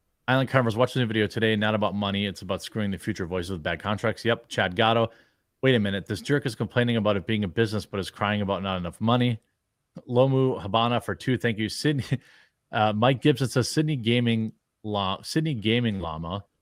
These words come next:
Uh, Matt Kelly says, "J B pulled a pretty genius move to deflect the conversation of fifty million." I agree. A hundred percent agree with that.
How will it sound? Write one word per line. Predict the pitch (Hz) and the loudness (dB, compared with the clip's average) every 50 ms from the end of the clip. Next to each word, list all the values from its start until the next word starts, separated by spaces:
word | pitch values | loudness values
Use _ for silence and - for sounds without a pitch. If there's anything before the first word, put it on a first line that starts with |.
| _ _ _ _ _ _ _ _ _ _ _ _ - | _ _ _ _ _ _ _ _ _ _ _ _ -4
Uh, | 107 104 101 101 101 - - | -2 0 0 0 0 -2 -2
Matt | 110 - 139 147 139 123 | 0 2 4 4 2 0
Kelly | - - 147 135 135 123 | 2 4 4 4 4 4
says, | - 135 123 101 | 2 0 -2 -2
"J | - - 139 139 | 0 0 0 0
B | 135 131 | 0 0
pulled | - 135 127 120 | 0 0 0 0
a | |
pretty | - - 135 131 113 | 0 0 0 0 0
genius | 98 - 120 117 120 120 107 - - | 0 0 -2 -2 -2 -4 -4 -4 -4
move | 117 117 117 107 | -4 -2 -2 -4
to | - 120 | -4 -8
deflect | 101 98 - - 107 101 - | -8 -4 -2 0 0 0 -2
the | 104 | -4
conversation | - 113 107 101 95 - - 104 92 - - 104 | -4 -2 -2 -2 -2 -4 -4 -4 -4 -4 -4 -6
of | 90 - | -6 -4
fifty | - 113 - - 98 90 | -4 -4 -4 -4 -4 -2
million." | 98 113 117 117 110 104 98 95 92 92 101 - | 0 2 2 2 2 2 0 -2 -4 -6 -6 -2
I | 101 104 | 0 0
agree. | 101 95 85 95 95 92 85 80 - - | 0 0 -2 -2 -4 -2 -4 -6 -8 -12
A | - | -6
hundred | - 135 127 113 | -4 -2 -2 -2
percent | 101 - - 104 90 | -2 -4 -4 -6 -6
agree | 85 78 87 82 | -6 -6 -6 -6
with | 80 76 - | -6 -6 -6
that. | 82 80 82 92 - | -4 -4 -4 -4 -4